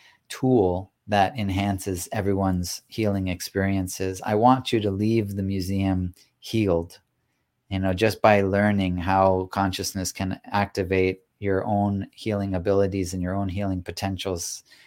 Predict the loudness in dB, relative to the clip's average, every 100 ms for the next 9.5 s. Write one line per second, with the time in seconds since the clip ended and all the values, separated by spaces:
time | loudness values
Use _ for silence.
0 | _ -6 -2 2 4 4 2 0 -4 -4
1 | -2 -2 -2 2 2 2 -6 -6 -6 0
2 | 2 2 -2 _ _ _ _ -4 0 2
3 | 0 -2 -6 -4 -4 -2 -2 0 2 2
4 | 2 2 0 0 0 -4 -4 -4 -4 -6
5 | -8 0 2 4 4 2 2 0 -4 -6
6 | -8 -6 -4 -4 -4 -4 -4 -4 0 2
7 | 2 -4 _ -20 _ _ -10 -2 2 2
8 | 2 -4 -2 -2 -2 -2 0 0 0 -6
9 | -4 -2 0 0 -4